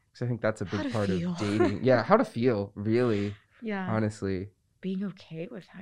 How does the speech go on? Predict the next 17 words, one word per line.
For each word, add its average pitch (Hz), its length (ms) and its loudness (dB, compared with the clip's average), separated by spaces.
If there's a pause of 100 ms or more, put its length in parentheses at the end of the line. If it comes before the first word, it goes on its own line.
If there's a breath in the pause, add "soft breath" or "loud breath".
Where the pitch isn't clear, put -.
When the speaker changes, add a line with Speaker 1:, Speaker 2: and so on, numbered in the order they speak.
Speaker 2:
you - 120 -20
feel - 520 -14
and 117 200 -4
not 170 320 -4
Speaker 1:
Mm-hmm. 170 120 -10 (280 loud breath)
Speaker 2:
Were 262 100 0
you 330 220 2
able 294 240 0
to 277 100 0 (320)
ever 226 220 4
talk 202 320 -2
to, 196 100 -6
like, 180 180 -4
your 180 80 -4
parents 170 500 -6
about 160 440 -6 (460)
emotions? 190 760 -8